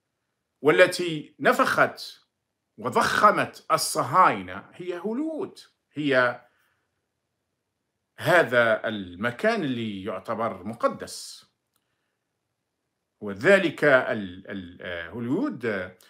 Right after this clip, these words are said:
بطبيعة الحال هي، هي سلطة سوفت، تعرف بالسوفت باور. إذا كانت الولايات المتحدة لديها حاملات الطائرات والبوارج الحربية، فكثيرين يقولون إن م-،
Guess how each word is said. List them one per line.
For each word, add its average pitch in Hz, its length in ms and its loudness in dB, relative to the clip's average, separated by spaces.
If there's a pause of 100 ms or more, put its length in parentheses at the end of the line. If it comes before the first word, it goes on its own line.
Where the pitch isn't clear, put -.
(180)
بطبيعة 101 320 -6
الحال 185 320 -4
هي، 127 280 -4 (460)
هي 92 560 -12 (180)
سلطة - 760 -10 (840)
سوفت، - 640 -4 (1080)
تعرف 113 280 -6
بالسوفت - 500 -8
باور. 127 440 -2 (500)
إذا 90 80 -18
كانت 180 200 2
الولايات 151 280 2
المتحدة 135 460 -2
لديها 123 520 0
حاملات 135 540 -2
الطائرات 131 680 -2 (1120)
والبوارج 135 400 6
الحربية، 135 520 -2
فكثيرين 170 520 -4
يقولون 151 500 -2
إن 131 320 -2
م-، 147 180 -4